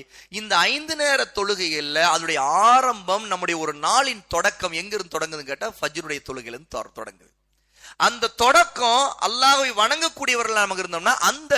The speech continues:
நேரத்திலே வணங்கினால்தான் அது நமக்கு, நாம் அல்லாஹ்வை வணங்கி கொண்டிருந்ததற்கு மலக்குகள் சாட்சி அளிப்பாங்க.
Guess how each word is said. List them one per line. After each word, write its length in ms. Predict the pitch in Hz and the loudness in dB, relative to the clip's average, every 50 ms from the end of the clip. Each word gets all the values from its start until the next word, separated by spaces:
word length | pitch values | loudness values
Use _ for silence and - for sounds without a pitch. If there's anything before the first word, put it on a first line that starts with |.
| 208 | 0
நேரத்திலே 520 | 196 220 262 311 330 330 320 - 311 269 240 | 2 2 4 4 4 4 2 2 2 2 2
வணங்கினால்தான் 960 | 202 190 196 214 214 196 190 175 165 156 147 - - 143 143 160 185 208 240 269 277 - - _ _ _ _ _ _ _ _ | 2 2 0 0 -2 -2 0 0 0 0 -2 -2 -2 -2 2 2 4 4 2 2 0 -4 -12 _ _ _ _ _ _ _ _
அது 260 | - 160 180 190 196 202 180 165 160 165 | -6 -6 -4 -4 -4 -8 -8 -6 -4 -2
நமக்கு, 520 | 180 214 262 285 285 277 - - - 294 311 320 311 294 - 175 170 180 | 0 0 0 0 -2 -4 -6 -10 -10 -8 -6 -6 -8 -10 -12 -6 -2 0
நாம் 260 | 202 254 285 302 277 - | 2 2 2 0 -2 -4
அல்லாஹ்வை 300 | 208 220 240 247 247 233 196 | -4 0 0 2 2 2 2
வணங்கி 360 | 175 180 196 247 262 262 226 | 0 0 -2 -2 -4 -8 -8
கொண்டிருந்ததற்கு 800 | - 240 226 214 214 208 190 185 180 170 170 170 - - 247 269 285 294 294 - - - 151 | -8 -8 -6 -4 -4 -6 -4 -6 -6 -8 -8 -10 -10 -10 -6 -4 -2 -2 -2 -4 -8 -8 -2
மலக்குகள் 500 | 151 170 226 285 - - 247 277 220 - | 0 2 2 2 0 -2 -4 -6 -2 2
சாட்சி 260 | - 240 240 - 262 | 2 2 2 2 0
அளிப்பாங்க. 420 | 220 202 190 - 185 165 151 135 | -2 -2 -2 -2 -2 -2 -2 -2